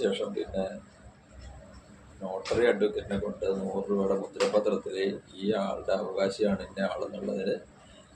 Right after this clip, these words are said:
അഞ്ഞൂറ് രൂപ നോട്ടറിക്ക് കൊടുക്കണം, ഒന്ന് സൈൻ ചെയ്ത് തരാനായിട്ട്. നൂറ് രൂപയുടെ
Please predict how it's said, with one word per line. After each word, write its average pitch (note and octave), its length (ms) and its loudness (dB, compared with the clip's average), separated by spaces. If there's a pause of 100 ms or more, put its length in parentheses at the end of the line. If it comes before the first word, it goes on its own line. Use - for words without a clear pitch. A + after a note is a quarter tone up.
(720)
അഞ്ഞൂറ് C3+ 420 2
രൂപ C#3+ 100 6 (120)
നോട്ടറിക്ക് C3 400 4
കൊടുക്കണം, C3+ 340 2 (720)
ഒന്ന് G#2+ 180 -4
സൈൻ G#2 320 6
ചെയ്ത് G#2+ 220 4
തരാനായിട്ട്. - 420 0 (1120)
നൂറ് G#2+ 220 0
രൂപയുടെ G#2 240 6